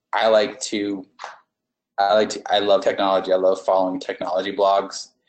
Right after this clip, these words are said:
and I love applying it. I'm a, I feel like I'm a, I like to create things. I'm a creator at heart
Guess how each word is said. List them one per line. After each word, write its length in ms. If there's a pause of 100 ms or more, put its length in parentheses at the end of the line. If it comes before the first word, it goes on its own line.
(480)
and 260
I 100
love 520 (220)
applying 460
it. 240
I'm 160
a, 260 (300)
I 60
feel 140
like 120
I'm 100
a, 240 (500)
I 60
like 120
to 100
create 320
things. 240
I'm 80
a 100
creator 560 (260)
at 120
heart 400